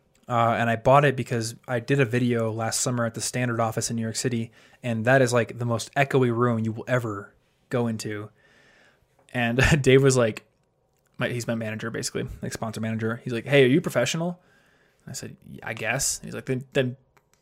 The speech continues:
spend the four hundred bucks on R X six." So I have R X six, and it has this really cool plugin called D-Reverb, and it can literally take the echo and reverb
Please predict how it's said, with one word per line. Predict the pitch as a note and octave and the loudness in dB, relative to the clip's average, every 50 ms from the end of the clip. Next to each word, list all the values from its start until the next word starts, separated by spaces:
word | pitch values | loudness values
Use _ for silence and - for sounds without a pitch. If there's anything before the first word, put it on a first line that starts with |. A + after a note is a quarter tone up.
| _ _ - | _ _ -12
spend | - - - B2+ A#2 F#2 | -8 -4 -4 -4 -4 -6
the | G2+ | -8
four | - - A#2 | -8 -8 -8
hundred | B2 A2+ A2 A2 | -8 -8 -8 -10
bucks | - - - - - - - - - - _ - | -12 -12 -12 -10 -10 -10 -10 -10 -14 -20 _ -14
on | - A#2 | -12 -10
R | A2 G2+ - | -8 -8 -10
X | - - - | -8 -8 -8
six." | - - - - - - - _ _ _ _ _ _ _ _ - - - - - - - _ | -8 -8 -10 -14 -16 -18 -18 _ _ _ _ _ _ _ _ -20 -20 -20 -20 -20 -20 -18 _
So | - - - B2 A2+ G#2+ G2+ B2+ - - - - _ _ _ _ _ _ - | -6 -2 0 0 0 0 -4 -6 -10 -16 -20 -20 _ _ _ _ _ _ -2
I | C3+ A#2+ | 0 2
have | C3 B2+ C#3 | 2 4 4
R | C3 B2 | 4 2
X | - - | 2 0
six, | - E3 C#3+ - - - | 0 0 0 0 -2 -4
and | - B2 | -4 -4
it | A#2 | -4
has | A#2 A2+ | -4 -4
this | A#2 A2 - | -6 -8 -8
really | G#2 A2 A#2+ C3+ D#3+ D#3 | -8 -6 -4 -4 -4 -4
cool | - - - D3+ C#3 | -6 -6 -4 -4 -4
plugin | C3+ - - C3+ C3+ C3 A#2+ A#2 | -2 0 0 0 0 0 -2 -4
called | A#2+ A2 G#2+ G#2 | -6 -8 -6 -4
D-Reverb, | - A#2+ A#2+ B2+ B2 G#2+ A2 A#2+ C#3+ D#3+ E3 F3 F#3 F#3 - _ _ _ _ _ _ _ _ - - _ _ _ _ - | -2 -2 0 0 -2 -2 -4 -4 -2 0 -2 -2 -2 -4 -10 _ _ _ _ _ _ _ _ -20 -20 _ _ _ _ -6
and | B2+ B2 | -6 -4
it | |
can | A#2+ - A#2+ A2 G#2+ G#2+ | -2 -2 -2 -2 0 4
literally | B2 C#3 D3 C#3+ C3+ C#3 B2+ | 6 6 8 8 8 8 6
take | - - - C3+ A#2+ A2 - - - - _ _ _ _ _ _ - | 4 2 0 0 0 0 -4 -12 -20 -20 _ _ _ _ _ _ -4
the | B2 - | -2 0
echo | B2 B2 - - A#2+ A#2 | 0 0 0 0 -2 -2
and | A2+ G#2+ | -2 -4
reverb | G#2 A2 A2 G#2+ G2+ G2 | -4 -6 -6 -6 -8 -12